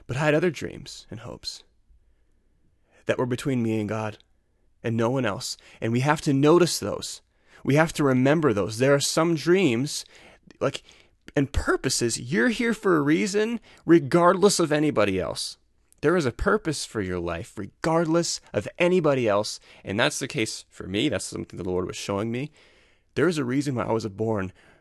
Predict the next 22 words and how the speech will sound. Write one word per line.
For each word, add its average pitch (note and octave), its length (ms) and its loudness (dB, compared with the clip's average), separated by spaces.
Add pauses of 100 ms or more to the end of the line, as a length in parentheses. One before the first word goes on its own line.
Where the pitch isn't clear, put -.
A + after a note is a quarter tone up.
(360)
regardless C3+ 640 4
of B2+ 100 -2
what A#2 140 0
my A2+ 140 -4
wife G#2+ 280 -4
is A2+ 160 -10
doing, G2+ 300 -10
and G#2 160 -6
that B2+ 180 -4
hasn't G#2 320 -2
changed. - 540 -10 (800)
So - 160 -6
we A#2 120 0
need C#3+ 240 -2
to G#2+ 120 -8
remind G#2+ 480 -2
ourselves - 640 -8 (440)
of G#2+ 100 -10
those G#2+ 220 -4
dreams C#3 380 -2
and B2+ 160 -4
purposes B2 760 -10